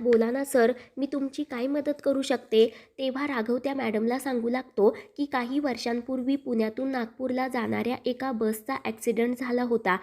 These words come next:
त्यात खूप सारे लोक जखमी झाले होते. त्यात एक छोटा मुलगा पण होता आणि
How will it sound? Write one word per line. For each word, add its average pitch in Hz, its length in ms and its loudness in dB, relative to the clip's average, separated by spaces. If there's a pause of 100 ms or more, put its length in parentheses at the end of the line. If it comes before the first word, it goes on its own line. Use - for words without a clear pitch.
(280)
त्यात 277 260 -2
खूप 262 260 -4
सारे 269 320 0
लोक 262 220 4
जखमी 233 460 -4
झाले 262 240 -2
होते. 226 340 0 (340)
त्यात 262 280 -2
एक 269 240 -2
छोटा 233 240 2
मुलगा 226 340 0
पण 240 200 -4
होता 262 340 2 (260)
आणि 240 220 2